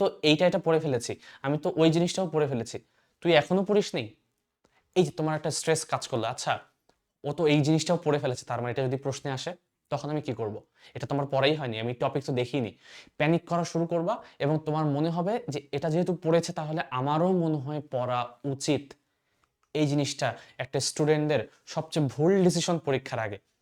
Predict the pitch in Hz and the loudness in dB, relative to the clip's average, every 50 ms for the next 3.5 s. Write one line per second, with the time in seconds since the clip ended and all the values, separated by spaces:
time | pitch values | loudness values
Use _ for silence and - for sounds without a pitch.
0 | _ _ _ _ - - 170 175 170 - - 226 240 240 247 254 254 214 170 156 | _ _ _ _ -4 -2 -2 -2 -2 -2 0 2 4 4 4 4 4 2 2 2
1 | 156 165 170 170 - 214 226 226 226 226 175 - 165 151 151 - - 156 127 - | 2 0 0 0 0 2 2 4 2 2 0 -2 -2 -2 -2 0 0 -2 -2 -2
2 | - - _ _ _ _ _ _ _ _ - - 147 165 165 151 151 156 170 180 | -6 -20 _ _ _ _ _ _ _ _ -2 0 0 2 2 4 4 6 6 6
3 | 175 175 175 175 175 - - 135 - | 6 4 2 2 2 0 -2 -2 -4